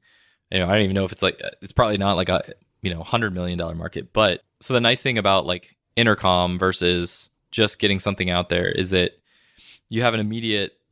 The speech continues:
just, like, almost immediately you have a channel for customers.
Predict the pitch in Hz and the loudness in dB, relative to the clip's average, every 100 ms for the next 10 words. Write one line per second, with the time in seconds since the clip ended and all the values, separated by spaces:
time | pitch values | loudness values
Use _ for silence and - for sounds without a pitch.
0 | _ 117 120 117 - 113 123 120 113 107 | _ -8 -2 -2 -2 -2 0 0 0 2
1 | 107 85 95 92 95 92 90 87 - - | 2 4 2 2 2 0 0 -2 -10 -10
2 | - 92 90 85 82 - _ _ _ 104 | -2 0 0 -2 -6 -12 _ _ _ -6
3 | - 98 127 127 139 - | -2 -2 -2 -4 -4 -8